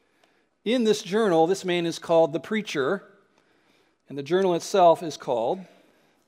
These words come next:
the Book of Ecclesiastes. Today we begin an expedition, I guess you could call it, an adventure. We're gonna take our time walking through this journal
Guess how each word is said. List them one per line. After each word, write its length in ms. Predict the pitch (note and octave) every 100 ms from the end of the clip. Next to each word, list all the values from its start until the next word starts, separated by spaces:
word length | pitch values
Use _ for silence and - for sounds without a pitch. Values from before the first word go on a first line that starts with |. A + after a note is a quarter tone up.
| -
the 60 |
Book 340 | B2 C3 C3+ - -
of 140 | D3
Ecclesiastes. 1200 | C#3+ - A#2+ C3 C3+ C#3+ - G#2+ F#2+ - - - - - C#3+
Today 320 | - D#3 G3
we 120 | G3+
begin 560 | F3 E3 D#3 G3 F#3+ F#3 - _ _ _ _
an 120 | E3+ G3
expedition, 920 | G3 - - F3+ A3 - F#3+ B2 A#2+ - _ -
I 20 |
guess 200 | C#3+ -
you 60 | C#3+
could 160 | C3+
call 340 | - D3+ C3+ G#3
it, 140 | A#3 - - - - _ _ _ _ -
an 60 |
adventure. 680 | F#3 F3 B3 B3 - F#3 G#2+ - - _ _
We're 100 | D#3+
gonna 120 | A3+
take 280 | - B3 B3
our 100 | B3
time 560 | - A#3+ A#3+ G#3 G3 G#3 - - -
walking 600 | E3+ F#3+ A#3 B3+ C4+ A#3+
through 400 | - C4+ C4+ A#3
this 280 | G3+ A#3+ -
journal 760 | E3 F3 B3+ C4 A#3 G#3+ G3+